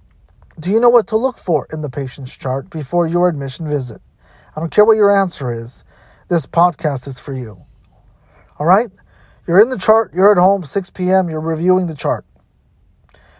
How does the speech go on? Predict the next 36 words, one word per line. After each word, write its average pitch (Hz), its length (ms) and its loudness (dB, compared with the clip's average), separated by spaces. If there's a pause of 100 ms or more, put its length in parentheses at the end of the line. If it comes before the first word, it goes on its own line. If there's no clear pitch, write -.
(260)
The 165 80 -4
first 277 300 2
thing 240 140 -6
you 214 80 -2
need 208 140 -2
to 185 80 -4
make 185 180 -2
sure 160 420 0 (360)
that 165 180 -8
is, 185 540 2 (100)
uh, 185 60 0 (200)
is 170 320 0
there 214 380 4 (140)
all 220 560 2
the 185 200 -6
information 185 640 -4
you, 165 380 -4
you 185 160 -4
need, 165 240 -4 (420)
is 165 120 -4
that 196 140 4
attached 175 540 -2
to 170 100 -6
the 160 80 -4
patient's 139 440 -8
chart 147 260 -4 (320)
by 143 160 -2
the 143 140 -8
intake 151 260 -8
coordinator? 143 480 0 (1000)
What 175 120 4
do 202 140 6
I 226 100 2
need, 254 320 -4
you 160 160 0
ask? - 420 -6